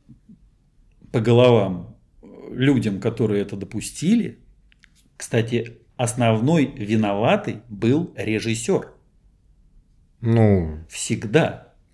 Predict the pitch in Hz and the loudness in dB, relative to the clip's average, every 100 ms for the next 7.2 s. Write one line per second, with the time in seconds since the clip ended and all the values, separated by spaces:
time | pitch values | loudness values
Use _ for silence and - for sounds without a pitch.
0 | _ _ _ _ _ _ 123 135 131 135 | _ _ _ _ _ _ 0 4 4 4
1 | - 127 117 120 113 202 220 - - 127 | 4 4 4 2 4 2 2 -4 -2 -2
2 | - 127 156 - 175 175 117 117 - 104 | -2 -4 -2 -2 -2 -2 -4 -6 -8 -4
3 | 120 143 - 117 113 165 180 - - _ | -2 -2 -4 -8 -6 -6 -6 -8 -18 _
4 | _ _ _ _ _ - 127 143 139 127 | _ _ _ _ _ -2 2 2 2 0
5 | 120 147 202 131 110 - _ - 113 113 | 2 2 0 0 -6 -16 _ -6 -2 0
6 | 107 101 98 - 113 110 151 247 254 104 | 0 -4 -8 -8 -6 -4 -2 -2 -2 -4
7 | - - | -8 -16